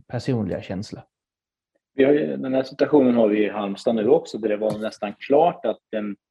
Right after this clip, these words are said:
Speaker 2: variant på Alliansen med stöttning av S D, men de fick inte ingå, men det var en valteknisk situation i alla fall. De skulle ta styret, och fem över tolv, alltså precis dagarna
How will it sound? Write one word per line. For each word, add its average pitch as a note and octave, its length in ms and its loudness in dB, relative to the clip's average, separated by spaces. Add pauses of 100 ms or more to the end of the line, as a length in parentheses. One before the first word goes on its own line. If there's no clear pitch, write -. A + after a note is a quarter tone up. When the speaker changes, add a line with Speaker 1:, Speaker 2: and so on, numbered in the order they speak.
(120)
Speaker 2:
variant A#2 480 2
på C#3+ 100 6
Alliansen C3 720 0 (480)
med B2 100 0
stöttning - 540 0
av B2 120 2
S - 400 -2
D, B2 220 0 (480)
men A2+ 120 -4
de A#2 60 -2
fick - 200 -6
inte B2+ 320 2
ingå, A2+ 300 2
men A2+ 120 2
det C3 80 4
var C3 120 4
en G#2+ 120 0
valteknisk A2+ 600 -2
situation A2+ 440 -6
i - 20 -4
alla G#2 120 -6
fall. G2+ 140 -6 (320)
De C#3+ 140 2
skulle C3+ 220 -2
ta B2+ 200 2
styret, G#2 520 2
och - 180 0
fem D3 280 2
över C#3 140 4
tolv, C#3 380 4
alltså A#2+ 280 0 (240)
precis D3 400 -2
dagarna A#2+ 400 2